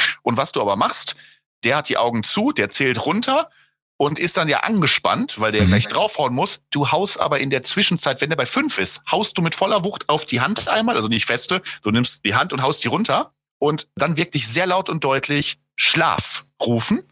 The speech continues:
Speaker 1: was dafür sorgt, dass der sich erschreckt. Wenn dieser Schreckmoment kommt, kannst du Suggestion geben. Und dann musst du ganz schnell anfangen mit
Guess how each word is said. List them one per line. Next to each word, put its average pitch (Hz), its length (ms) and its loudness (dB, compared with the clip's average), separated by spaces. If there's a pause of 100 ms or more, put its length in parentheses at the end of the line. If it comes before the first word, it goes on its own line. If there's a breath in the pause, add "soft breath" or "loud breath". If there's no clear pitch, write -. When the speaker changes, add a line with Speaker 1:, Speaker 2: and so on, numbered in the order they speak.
(220)
Speaker 1:
was 143 160 0
dafür 196 220 -2
sorgt, 156 260 0
dass 147 120 -4
der 143 140 0
sich 139 180 -4
erschreckt. - 640 -2
Wenn 120 160 0
dieser 110 200 0
Schreckmoment 131 760 -2
kommt, 98 240 -2
kannst 175 200 -2
du 190 40 2
Suggestion 156 500 2
geben. 78 300 -2
Und 117 180 -2
dann 139 120 0
musst - 260 -2
du 156 100 -2
ganz 175 220 0
schnell 185 280 0
anfangen 160 520 0 (180 loud breath)
mit 135 320 2